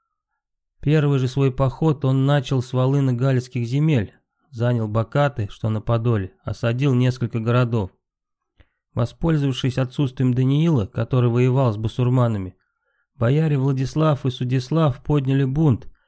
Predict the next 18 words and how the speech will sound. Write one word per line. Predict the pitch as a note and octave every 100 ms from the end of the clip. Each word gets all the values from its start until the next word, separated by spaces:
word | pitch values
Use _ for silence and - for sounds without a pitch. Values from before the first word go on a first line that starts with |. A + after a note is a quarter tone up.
| _ _
а | - G#2+
Доброслав | A2+ A#2 A#2+ - C#3+ C3+
захватил | A2+ - A#2 - C#3 B2+ - _ _
коломыйские | - A2+ A#2 C3 B2+ - A#2
соляные | - A2+ A#2 A#2+ A#2+
копи. | - B2 G#2+ - - _ _ _ _ _ _ _ _ -
Первым | A#2 A#2+ A2+ A2
участием | G#2+ B2 B2 B2 A#2 G#2+
в |
боевых | G#2+ A2+ B2 A#2
действиях | G#2 B2 B2 A2+ G#2+
Алексея | A2 G#2+ - C3+ C3 A#2
стало | - - C3+ B2
освобождение | A2 A2+ G#2+ A2+ A2 B2 A#2
этих | G#2 G#2 -
копий | C3+ C3 B2+
от | A2
захватчиков. | G2+ A#2 B2+ A#2+ G2 - -